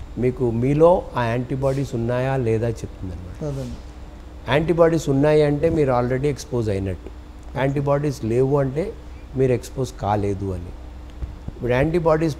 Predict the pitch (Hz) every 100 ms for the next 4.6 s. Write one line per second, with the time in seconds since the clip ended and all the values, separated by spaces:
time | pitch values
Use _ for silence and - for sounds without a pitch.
0 | 113 113 131 - 175 139 - - 92 90
1 | - - - - 107 104 - 151 143 131
2 | 135 151 151 139 147 139 151 156 151 147
3 | 147 131 131 143 127 120 131 127 104 90
4 | - - 165 131 120